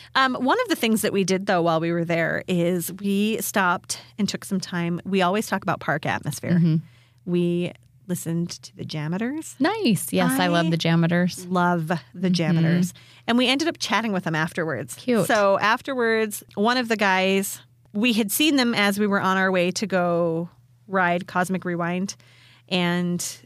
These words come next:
Speaker 1: we just didn't have time. So when we came out, they were setting up again, and so we stopped and we listened to their whole entire thing, and then we talked to them afterwards. So if you don't know what the Jammers are, they're three guys who play the garbage cans like
Speaker 2: Mm-hmm.
Speaker 1: drums.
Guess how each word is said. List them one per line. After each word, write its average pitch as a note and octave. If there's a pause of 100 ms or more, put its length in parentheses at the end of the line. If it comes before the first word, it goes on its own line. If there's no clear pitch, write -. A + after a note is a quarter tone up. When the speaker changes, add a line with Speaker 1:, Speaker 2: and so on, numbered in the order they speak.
Speaker 1:
we G3+
just F3
didn't E3
have D3+
time. D#3+ (260)
So -
when G3
we F#3
came G3
out, F#3 (340)
they F3
were E3+
setting F3+
up D#3+
again, D3+
and D#3+
so E3
we D#3
stopped -
and F3
we - (360)
listened A#3
to A3+
their G#3
whole F3+
entire F3+
thing, E3+
and F3+
then D#3+
we E3
talked G3
to -
them F#3
afterwards. E3
So C#4
if C#4
you D4
don't E4
know D#4+
what C#4
the B3+
Jammers F#3+
are, F3
they're F3+
three C4+
guys G3 (500)
who G#3
play G3+
the G3
garbage G3
cans C4+
like A#3+
Speaker 2:
Mm-hmm. -
Speaker 1:
drums. C#4